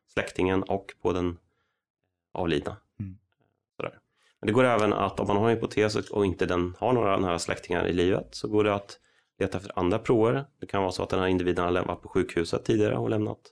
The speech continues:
Speaker 1: prov som har sparats i biobank eller liknande. Eh, man kan även tänka sig så kallade hemma hos-material. Eh, att man är hemma i den här lägenheten eller huset och hittar tandborste och liknande.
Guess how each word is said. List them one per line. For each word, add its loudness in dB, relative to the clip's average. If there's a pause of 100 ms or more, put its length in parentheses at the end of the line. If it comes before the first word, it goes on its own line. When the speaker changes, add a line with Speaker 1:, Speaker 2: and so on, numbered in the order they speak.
(500)
Speaker 1:
prov 2 (120)
som -4
har 2
sparats 2
i -2
biobank 2
eller 2
liknande. 2 (1160)
Eh, 4
man 4
kan 2
även 2
tänka 0
sig 2
så -6
kallade 0
hemma 0
hos-material. 0 (280)
Eh, -10
att -14
man 0
är 0
hemma 0
i -10
den -2
här -4
lägenheten -2
eller -2
huset -8
och -4
hittar -8 (120)
tandborste -2
och 0
liknande. -2